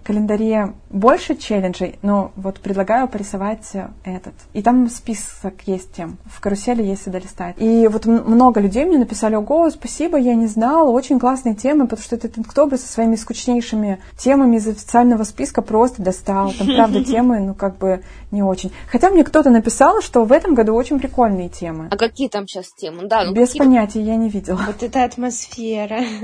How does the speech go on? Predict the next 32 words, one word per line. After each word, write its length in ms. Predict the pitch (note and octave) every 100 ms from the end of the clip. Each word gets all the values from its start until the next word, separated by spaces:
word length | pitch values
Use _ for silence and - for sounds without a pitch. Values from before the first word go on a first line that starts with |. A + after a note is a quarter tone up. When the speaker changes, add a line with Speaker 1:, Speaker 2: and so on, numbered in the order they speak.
| A#3
Speaker 3:
Аня, 300 | C#4 C#4+ C#4
я 120 | E4
хочу 280 | G#4 A4 G4
с 40 |
тобой 360 | - E4+ C4 E4+
участвовать 400 | - D#4 D4 A#3+
в 80 | -
Пинктобере, 800 | C4 C4 - G#3+ F#3+ E3+ E3+ D#3+
подожди. 460 | - F#3 G3 - - G4+ G#4+ F#4+ F4 E4 -
Speaker 2:
Ну, 160 | C4+
я 240 | C#4 C4 C4+
ещё 240 | C#4+ D#4
не 180 | D4+ D4+ C4+ -
определилась. 920 | A#3+ C4+ A#3 B3 A3 - A3 - -
Speaker 1:
Я 120 | C4
могу 380 | C4+ C4+ D4 D4 -
тоже 280 | B3+ C4+ C#4
что-нибудь 500 | B3+ B3 A#3+ A3+ A3
розовое 380 | A3 A3 G#3 G3+
порисовать. 720 | G3+ G3 - F#3 F#3 F3+ -
Ну, 320 | - A3 G3+ -
две 240 | G3 A3+
картинки 520 | A3+ G#3 - G3+ G3+ F#3+
максимум. 500 | F3+ F3+ - D#3 - -
А 100 | -
вообще 300 | A3 A3+ -
самое 280 | G#4 C#4+ A#3
прикольное, 500 | G#3 A#3+ B3+ A#3+ G#3 -
это 180 | G3+
просто 360 | G#3+ A#3 D4 D4+
написать 480 | B3 G#3 - A#3+ B3+ -
реально 360 | A3+ A#3 G3